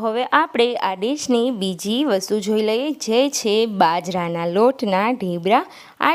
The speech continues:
ઢેબરા બનાવવા માટે મેં અહીંયા બે મોટા કપ જેટલો બાજરાનો લોટ લીધેલો છે. સાઈડમાં એક મોટા ચમચા જેટલો ચણાનો લોટ ઉમેરીશું, જેનાથી આ ઢેબરા ખૂબ સારા બનશે. તેમાં એક કપ જેટલા મેથીને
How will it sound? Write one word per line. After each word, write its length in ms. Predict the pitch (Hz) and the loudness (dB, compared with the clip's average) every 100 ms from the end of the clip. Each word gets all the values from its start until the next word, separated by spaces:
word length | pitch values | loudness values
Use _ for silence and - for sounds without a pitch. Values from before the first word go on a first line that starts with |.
| 311 | 0
ઢેબરા 280 | 285 277 233 | -2 -2 -2
બનાવવા 340 | 202 196 190 190 | -4 -2 -2 0
માટે 220 | 196 190 190 | -2 -2 -4
મેં 160 | 202 - | -4 -4
અહીંયા 360 | 254 233 190 190 185 | -2 0 0 -2 0
બે 100 | 247 320 311 | 0 0 0
મોટા 320 | 196 190 185 185 | -2 0 0 0
કપ 220 | - - | -6 -2
જેટલો 340 | 254 262 185 233 240 208 | -2 -2 -2 -2 2 2
બાજરાનો 640 | 240 277 254 190 190 302 262 | 2 0 -2 -4 -4 -2 -2
લોટ 200 | 170 170 | -4 -6
લીધેલો 340 | 190 220 220 226 | -6 -4 -2 -2
છે. 140 | 277 440 - - _ | -2 -6 -8 -20 _
સાઈડમાં 640 | 294 311 294 254 240 - 196 | 2 2 2 -2 -2 -6 -10
એક 60 | 196 | -8
મોટા 240 | 190 185 180 | -8 -6 -8
ચમચા 300 | 190 202 196 | -6 -6 -4
જેટલો 340 | 254 269 202 214 240 | -4 -4 -4 -6 -6
ચણાનો 400 | 185 165 175 190 247 | -8 -6 -6 -2 -2
લોટ 240 | 175 175 185 | -2 -4 -8
ઉમેરીશું, 500 | 202 208 233 415 - - - _ | -6 -6 -6 -8 -8 -16 -20 _
જેનાથી 380 | 196 170 180 - | -12 -12 -12 -10
આ 80 | 190 | -6
ઢેબરા 420 | 247 320 269 208 269 311 | -2 -2 -2 -2 -4 -6
ખૂબ 180 | 185 - | -12 -8
સારા 260 | 190 196 196 | -8 -8 -8
બનશે. 320 | 208 220 - 403 _ _ _ _ - | -8 -10 -10 -12 _ _ _ _ -8
તેમાં 340 | 330 254 226 - 285 | -4 -6 -8 -4 -4
એક 140 | 311 - | -4 -6
કપ 140 | 285 247 | -6 -4
જેટલા 400 | 277 247 202 202 208 214 | -4 -4 -4 -2 -2 -4
મેથીને 600 | 233 285 - 285 254 | -4 -6 -4 -2 -2